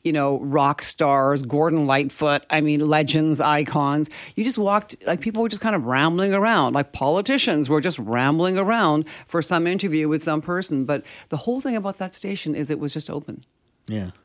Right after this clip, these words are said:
Speaker 1: You know? So, um, no, the highlights were just all of what you just said. The fact that we saw,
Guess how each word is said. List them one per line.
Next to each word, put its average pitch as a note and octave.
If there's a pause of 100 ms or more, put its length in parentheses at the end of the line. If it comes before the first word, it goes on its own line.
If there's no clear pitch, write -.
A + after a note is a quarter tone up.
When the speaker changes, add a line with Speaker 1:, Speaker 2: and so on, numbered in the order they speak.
(160)
Speaker 1:
You C#3+
know? D#3 (320)
So, E3
um, D#3+
no, A#3
the F#3
highlights G3+
were F3
just D#3
all E3+
of D3+
what D3
you C3+
just B2
said. G#2+
The A#2
fact D3
that C#3
we C3
saw, B2